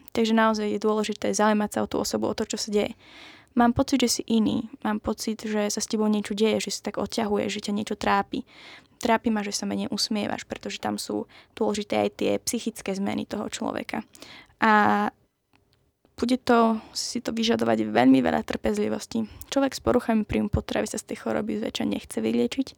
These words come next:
alebo sa za to hanbí, jednoducho to bude popierať, bude manipulovať, kde sa len dá, bude to skrývať, klamať a tak ďalej. Ale je veľmi dôležité ako keby vytrvať, zaujímať sa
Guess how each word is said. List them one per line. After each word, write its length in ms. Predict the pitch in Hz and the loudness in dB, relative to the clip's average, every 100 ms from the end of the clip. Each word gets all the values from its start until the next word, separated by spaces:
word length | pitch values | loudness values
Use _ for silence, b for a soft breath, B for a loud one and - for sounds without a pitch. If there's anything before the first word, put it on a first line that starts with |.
| B B B B 233 | B B B B -6
alebo 160 | 202 | -6
sa 160 | - - | -4 -6
za 80 | 214 | -6
to 80 | 208 | -6
hanbí, 560 | 214 220 247 262 254 | -2 2 6 6 4
jednoducho 320 | 214 220 226 | 0 -4 -8
to 80 | 220 | -10
bude 160 | 214 214 | -6 -4
popierať, 640 | - 226 254 240 226 226 - B B - | -2 2 4 6 6 2 -6 B B -4
bude 160 | 220 202 | -2 0
manipulovať, 720 | 208 214 247 - 240 226 214 | 2 8 8 8 4 4 2
kde 160 | 214 208 | -2 -6
sa 240 | - 220 | -2 -2
len 160 | 208 202 | 0 0
dá, 160 | 202 | 0
bude 160 | 202 208 | -2 -6
to 160 | 214 | -6
skrývať, 640 | - - 240 226 214 - - | -6 0 0 2 2 0 -2
klamať 480 | - 214 208 208 - | -2 0 0 -2 -4
a 40 | |
tak 160 | 214 - | -4 0
ďalej. 320 | 208 214 214 - B B B B B _ | 2 2 0 -4 B B B B B _
Ale 560 | - 208 208 208 208 220 _ _ _ _ _ _ _ - | 2 4 4 0 -2 -4 _ _ _ _ _ _ _ 2
je 120 | 233 | 6
veľmi 240 | 240 240 | 8 8
dôležité 720 | 226 220 220 208 - 208 110 | 8 4 4 2 0 2 2
ako 120 | 214 - | -2 -4
keby 320 | 226 214 208 | -2 0 0
vytrvať, 560 | - 214 208 208 - - - | 2 2 2 -2 -10 -12 -2
zaujímať 560 | 214 220 214 214 196 | 4 8 8 6 2
sa 100 | - | -4